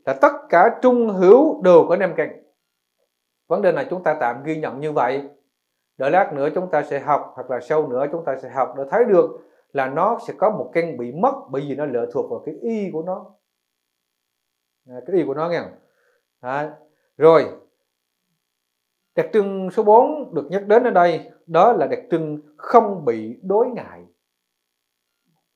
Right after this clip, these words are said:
Không bị đối ngại, tức là không có bất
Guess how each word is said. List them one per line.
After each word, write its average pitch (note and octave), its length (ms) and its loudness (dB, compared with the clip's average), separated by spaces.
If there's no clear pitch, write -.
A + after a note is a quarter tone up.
Không A#3 160 -2
bị E3+ 100 2
đối A3+ 160 8
ngại, D3+ 280 2
tức D4+ 180 -2
là D#3 160 4
không B3+ 460 0
có B3+ 100 0
bất D4 240 -2